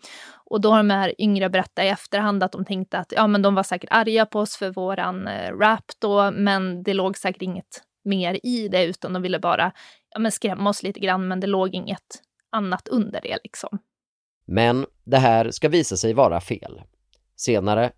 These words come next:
Speaker 2: på natten händer något.
Speaker 1: Eh, några timmar efter att de yngre eleverna fått höra att de ska lämna dörrarna olåsta,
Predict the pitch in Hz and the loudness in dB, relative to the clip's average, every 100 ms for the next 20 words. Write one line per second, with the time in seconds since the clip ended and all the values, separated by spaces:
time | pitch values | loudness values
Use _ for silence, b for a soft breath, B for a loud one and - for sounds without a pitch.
0 | _ - 127 95 - 85 85 85 _ - | _ -2 -2 -2 -4 -6 -6 -12 _ -8
1 | 87 67 80 82 - _ _ _ _ _ | -6 -6 -6 -8 -10 _ _ _ _ _
2 | - 208 190 196 202 - 196 185 - - | -6 -2 0 0 0 0 -4 -2 -2 -4
3 | - 190 190 185 202 190 190 190 185 185 | -8 -8 -6 -4 -2 0 -2 -2 -2 -4
4 | 185 190 196 185 190 - 180 190 196 - | -4 -6 -4 -4 -6 -8 -8 -8 -8 -4
5 | 196 185 190 185 180 180 185 202 202 208 | -2 -2 0 0 0 -2 -2 -2 0 0
6 | 208 - - 208 | -2 -4 -4 -4